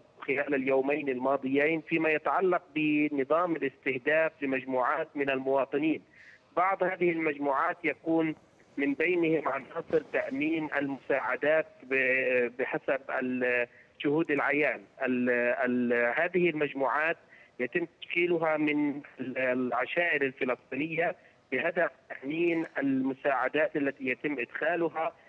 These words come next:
أو ال-، البضائع للتجار التي، التي يتم إدخالها عبر معبر كرم أبو سالم، وباتت هذه المجموعات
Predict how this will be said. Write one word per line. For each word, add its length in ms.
أو 400
ال-، 260
البضائع 580
للتجار 720
التي، 380
التي 280
يتم 300
إدخالها 540
عبر 400
معبر 500
كرم 320
أبو 180
سالم، 380
وباتت 760
هذه 260
المجموعات 680